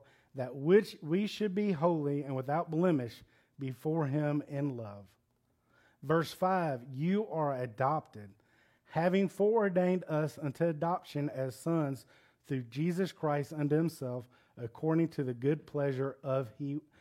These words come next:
of his will." I love at the end of that, he desires to adopt you. He wants you. Verse seven, "You have been redeemed and forgiven, in whom we have our redemption through his blood,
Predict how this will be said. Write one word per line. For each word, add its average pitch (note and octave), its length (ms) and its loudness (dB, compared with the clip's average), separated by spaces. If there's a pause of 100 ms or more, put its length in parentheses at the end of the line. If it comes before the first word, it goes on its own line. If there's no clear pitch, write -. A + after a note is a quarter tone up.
(140)
of D#3 240 2
his C3+ 260 -2
will." C3+ 280 -2
I C#3 80 -2
love F#3 280 4
at F3 140 2
the C3+ 180 -4 (240)
end F3 200 4
of C#3+ 80 0
that, C#3 320 -4 (200)
he A3 320 -2
desires D3+ 1080 0 (220)
to C#3+ 260 0
adopt C3 600 -2
you. A2 240 -12 (520)
He F3+ 320 0
wants D3 480 -2
you. A2 400 -10 (1300)
Verse D#3 260 2
seven, D#3 500 6
"You G3+ 160 4
have F3+ 320 4
been F3 280 4
redeemed D3+ 720 2
and E3 220 0
forgiven, B2 720 -4 (420)
in C3+ 220 0
whom G#3 340 4
we G#3 160 4
have F3+ 300 2
our D#3 160 4
redemption D#3 640 0
through F#3 240 2
his F3+ 220 0
blood, C#3 420 -2